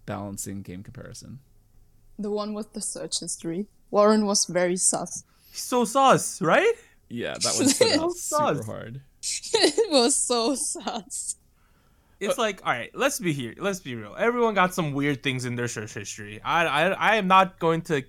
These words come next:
Speaker 3: shame anyone on their preferences in life, right? It is what it is. What you, as long as it is, as long as it is legal,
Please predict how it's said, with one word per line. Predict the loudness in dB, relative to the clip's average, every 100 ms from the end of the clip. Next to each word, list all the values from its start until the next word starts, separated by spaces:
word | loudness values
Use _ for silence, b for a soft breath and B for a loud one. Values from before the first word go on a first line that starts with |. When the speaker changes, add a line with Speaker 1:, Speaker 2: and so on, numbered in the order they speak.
| -10
Speaker 3:
shame | -6 -2 0
anyone | 2 2 2 4
on | 2
their | 0 -2
preferences | -4 -4 -8 -10 -12
in | -12
life, | -14 -14 -10
right? | -8 -8
It | -8 -8
is | -6
what | -6 -8
it | -12
is. | -12 -10 -10 -12 _
What | -6 -4
you, | -2
as | 2
long | 4 4
as | 4 2
it | 0
is, | 0 -4 -6 -6 -6 -6
as | 0
long | 0 0
as | -2
it |
is | -4 -2
legal, | -4 -2 -2